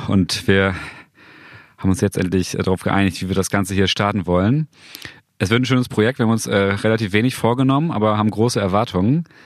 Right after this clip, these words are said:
Fabian, sag doch mal aus deiner Perspektive, warum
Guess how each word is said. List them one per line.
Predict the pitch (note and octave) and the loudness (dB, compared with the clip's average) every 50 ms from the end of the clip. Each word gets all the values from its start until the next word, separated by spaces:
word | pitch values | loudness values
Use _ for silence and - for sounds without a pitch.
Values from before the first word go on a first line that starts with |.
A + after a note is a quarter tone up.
| - - - - - - - - - - | -20 -20 -20 -20 -20 -20 -20 -20 -20 -10
Fabian, | - - A2 A2 A2+ G#2 | -2 0 2 2 2 2
sag | G2+ A2 A#2 | 2 0 0
doch | C3+ A#2+ | 2 2
mal | A#2+ A#2 A#2 A2+ - - | 2 4 2 0 -2 -4
aus | - - | -6 -2
deiner | - G#2+ G#2+ G2 | 0 0 2 2
Perspektive, | - G2 - G2 - G2+ F2+ E2 | 0 0 -2 -2 -2 0 -2 2
warum | E2+ G2 G#2 A2 G#2 - - | 2 2 2 2 0 0 -4